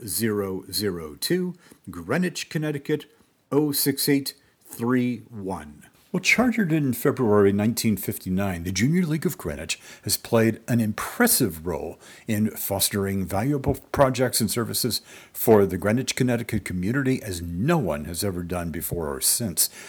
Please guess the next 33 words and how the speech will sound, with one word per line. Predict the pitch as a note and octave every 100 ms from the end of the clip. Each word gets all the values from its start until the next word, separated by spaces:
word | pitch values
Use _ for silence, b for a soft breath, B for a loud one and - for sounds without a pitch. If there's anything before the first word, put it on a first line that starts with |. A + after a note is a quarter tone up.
| B
Now, | B2 B2+
one | A2+ G#2 E3+ B3+
of | A#3
those | G3 -
projects | - B2 A#2+ A#2+ -
years | F#2 F#2+ A#2 A#2+ A#2
ago | F#2+ G2 E2 E2 B B B -
was | G#2+ B2+ D3+ C#3 -
the | C3+ A2+ A2+ -
research | A2 E3+ A3 -
and | F#3+
publication | F3+ D3+ - C#3 B2+ C3+ C3 - -
of | A2 A2 G2 - -
a | G2
book | D#2+ C#3+ - -
that | G#2+
I | F#2
strongly | - - - G3 C#3 D#2
recommend | D2+ - D2+ D#2 C#2
to | F#2+
you. | E2 A2 B B B B -
Its | F#2+ -
title, | - D3 E3+ F#3+ F#3 B -
The | F2+
Great | D#2+ E2+ D3+ E3+
Estates, | - - D#3 C#3+ - - G2+
Greenwich, | F#2+ C#3+ E3 -
Connecticut, | C#3+ C3 B2+ C3 -
eighteen | C3+ C#3+ D#3 C#3+
eighty | - B2+ B2+
to | A#2+ A2
nineteen | G2+ A#2+ - - A2+ G#2+ F#2+ -
thirty. | G#2 F2 C#2+